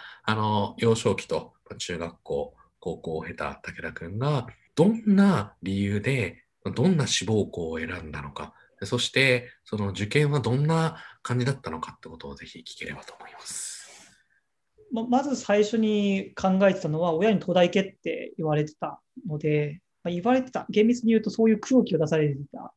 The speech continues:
Speaker 2: ので、まあ、東大に行こうと思ってました。で、ただ、東大生は使えないっていう、なんかこうニュースを見たりとか、ね、ネットニュースを見たりとかしてて、なんだ使えないのかと。で、実際確かに頭がいいやつって頭でっかちで、僕としては面白くないと思ってたの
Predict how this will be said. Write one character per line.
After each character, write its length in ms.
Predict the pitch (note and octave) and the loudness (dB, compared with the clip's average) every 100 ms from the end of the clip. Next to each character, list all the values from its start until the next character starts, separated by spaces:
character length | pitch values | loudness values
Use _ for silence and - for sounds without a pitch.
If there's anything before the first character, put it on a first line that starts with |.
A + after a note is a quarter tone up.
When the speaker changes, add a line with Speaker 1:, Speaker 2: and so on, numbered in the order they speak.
| - | -4
Speaker 2:
の 140 | D3 | 0
で、 400 | D3+ D#3 D3 D3+ _ - | 2 2 2 -4 _ -6
ま 60 | |
あ、 20 | G3 | 2
東 160 | G#3 | 6
大 100 | G3+ | 6
に 100 | F#3+ F#3+ | 4 2
行 80 | |
こ 80 | E3 | 0
う 20 | |
と 60 | D#3 | 0
思 140 | C#3+ | -6
っ 40 | C3+ | -8
て 180 | _ - | _ -14
ま 120 | D#3 | -12
し 100 | - | -14
た。 240 | - - _ _ _ _ | -18 -20 _ _ _ _
で、 100 | A#3+ | -4
た 120 | C4+ | 0
だ、 360 | B3+ G#3+ D#3+ D3+ _ - | 4 4 4 -2 _ -2
東 100 | B3 | 2
大 140 | C4 B3 | 4 4
生 80 | |
は 80 | D#3+ | 2
使 240 | - F3+ F3+ | -2 2 4
え 60 | |
な 100 | E3+ | 4
い 120 | E3 | 0
っ 20 | D#3 _ | -6 _
て 160 | - D#3+ | -6 -2
い 200 | D3 D#3 | -2 -2
う、 180 | D3+ - _ - | -4 -8 _ -4
な 80 | D#3+ | -4
ん 20 | |
か 60 | - | -2
こ 140 | E3 | -2
う 60 | C#3+ | 2
ニ 80 | E3+ | 6
ュ 80 | |
ー 40 | G3+ | 6
ス 200 | - D3+ | 4 -4
を 100 | D3+ | -2
見 160 | D3+ | -2
た 120 | D#3+ D3+ | 0 0
り 80 | |
と 120 | D3+ D3 | -2 -4
か、 180 | D3+ | -2
ね、 180 | D#3 E3 | -2 -4
ネ 140 | E3 E3 | -2 -4
ッ 80 | - | 2
ト 80 | |
ニ 80 | F3+ | 2
ュ 40 | D#3+ | 2
ー 20 | |
ス 100 | D3+ | 0
を 40 | |
見 60 | D3+ | -2
た 120 | D3+ | -2
り 40 | |
と 80 | C#3+ | -4
か 100 | C3+ | -8
し 80 | - | -8
て 120 | D3+ | -8
て、 360 | D3+ E3+ D3+ D3+ _ _ _ - - | -2 0 0 -2 _ _ _ -20 -6
な 140 | F#3 G3+ | 0 2
ん 40 | |
だ 100 | D#3 | 0
使 200 | - G#3 | 2 2
え 60 | G#3 | 4
な 80 | |
い 60 | E3+ | 2
の 100 | C#3+ | 0
か 120 | D3+ | -6
と。 120 | - - _ | -16 -20 _
で、 100 | F#3 | -6
実 180 | F3+ F#3+ | -4 2
際 140 | C4 C4+ | 4 4
確 140 | C4+ | 2
か 40 | |
に 60 | G3 | 0
頭 340 | D#3+ A3 A#3+ | 2 4 4
が 100 | G3 | 4
い 60 | E3+ | 4
い 60 | F3 | 2
や 100 | - | 2
つ 60 | |
っ 40 | - | -2
て 60 | |
頭 240 | D3 E3+ F3 | -2 0 0
で 120 | F#3 | 0
っ 40 | |
か 120 | E3+ | -2
ち 140 | D3+ D3+ | -4 -6
で、 300 | D3+ D3+ D3+ _ _ | -6 -6 -8 _ _
僕 160 | E3+ - | -10 -2
と 100 | A3 | -2
し 60 | |
て 100 | - | 2
は 80 | F#3+ | 2
面 140 | D#3 D3+ | 2 -2
白 140 | F3 | -2
く 60 | D3 | -2
な 80 | D3+ | -4
い 80 | |
と 80 | D3+ | -4
思 100 | D3 | -10
っ 20 | |
て 120 | - | -12
た 80 | |
の 60 | - | -16